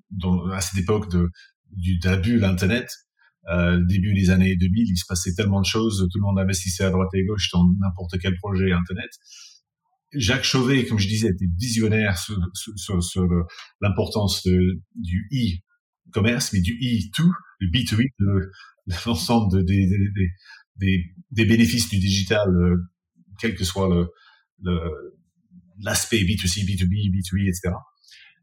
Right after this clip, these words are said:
Il était aussi appuyé très fortement par François Infray, qui était le directeur commercial de Renault à l'époque, le numéro deux, oui, vraiment de, de la, de la société, qui était tout aussi visionnaire, tout aussi clair sur ce qu'il voulait faire. Il avait une,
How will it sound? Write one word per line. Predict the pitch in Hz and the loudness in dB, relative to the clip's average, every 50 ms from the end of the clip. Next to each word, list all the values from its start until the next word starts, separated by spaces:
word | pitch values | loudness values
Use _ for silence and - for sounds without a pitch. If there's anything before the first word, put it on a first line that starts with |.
| _ _ _ _ _ _ | _ _ _ _ _ _
Il | 131 120 120 | 2 2 2
était | 131 110 - 135 131 131 | 2 2 2 2 2 4
aussi | 123 117 - 151 147 131 | 2 2 0 2 2 2
appuyé | 123 - - - - 139 135 143 147 151 151 143 | 2 2 -2 -4 -4 -2 -2 -2 -2 -4 -6 -6
très | - - 117 | -6 -4 -4
fortement | - 127 117 - - 127 127 143 147 143 143 - | -4 -4 -6 -4 -2 -2 -2 0 -2 -4 -2 -2
par | 117 110 113 110 110 110 104 - - - - | -2 0 2 0 0 -2 -4 -6 -10 -14 -16
François | - - 120 - - - 113 117 | -8 -6 -6 -4 -2 0 2 2
Infray, | 117 - - - 123 143 139 - | 2 0 -2 -6 -6 -8 -8 -6
qui | - 101 | -6 -6
était | 90 - 98 | -2 0 0
le | 95 98 95 95 95 - - - _ _ _ _ | 2 2 0 0 -2 -6 -14 -20 _ _ _ _
directeur | - 110 107 104 - 110 - | 0 0 0 2 0 -2 0
commercial | 107 104 104 - - 113 110 110 95 | 0 0 0 0 2 2 2 2 2
de | 98 | 2
Renault | 95 98 98 107 107 101 98 95 | 2 2 2 2 2 2 2 2
à | 92 90 | 2 2
l'époque, | 92 90 - 117 - - - _ | 0 0 -2 -4 -6 -6 -6 _
le | 101 95 | -2 0
numéro | 95 92 92 90 90 87 | 2 2 2 2 2 2
deux, | 87 117 | 0 0
oui, | 113 101 95 95 90 98 98 98 92 85 | 0 0 -2 -4 -4 -8 -10 -10 -8 -8
vraiment | 98 107 107 104 92 | -6 -6 -4 -4 -2
de, | 90 92 90 87 90 - - _ _ _ 95 | -2 -2 -2 -4 -6 -10 -20 _ _ _ -2
de | 90 92 | 0 2
la, | 90 87 | 2 0
de | 87 90 95 | 0 0 0
la | 92 87 | -2 -2
société, | - - 87 87 90 85 - 120 - - - _ - - _ _ _ _ _ - | 0 -2 -2 -2 -2 -2 -2 -4 -6 -6 -10 _ -20 -20 _ _ _ _ _ -14
qui | - - 110 113 | -6 2 2 2
était | 110 - - 117 113 113 117 120 - | 2 4 6 6 6 6 4 2 -2
tout | - 117 - 135 | -4 -4 -2 -2
aussi | - - - 139 127 | -2 0 0 0 0
visionnaire, | 110 113 104 95 110 104 101 110 113 123 120 - | 0 2 2 2 2 2 2 2 0 0 -2 -6
tout | - - _ 117 | -12 -16 _ -10
aussi | - - 117 90 | -8 -8 -8 -8
clair | - - - 113 117 117 117 | -8 -4 -2 0 0 2 0
sur | 117 - - 92 | 0 -2 -4 -6
ce | 87 - | -6 -4
qu'il | - 98 | -2 -2
voulait | 92 101 98 98 87 | 0 0 0 -2 0
faire. | - 110 110 120 | -2 -2 0 0
Il | 117 104 | 0 0
avait | 95 87 95 | 0 0 2
une, | 98 92 90 | 2 2 0